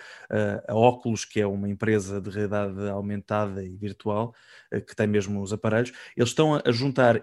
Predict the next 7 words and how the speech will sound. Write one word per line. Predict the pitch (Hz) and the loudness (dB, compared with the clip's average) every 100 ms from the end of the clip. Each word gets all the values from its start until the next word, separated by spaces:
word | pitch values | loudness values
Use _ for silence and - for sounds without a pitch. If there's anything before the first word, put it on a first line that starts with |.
| - | 4
esses | 135 135 - 104 | 4 4 -4 2
óculos | 113 110 - 104 | 4 4 0 -6
de | 101 | 0
realidade | 110 113 113 | 2 4 4
aumentada | 110 110 113 110 | 2 0 0 0
ou | 107 | 0
virtual | 107 104 - 113 117 131 | -2 -6 0 4 4 2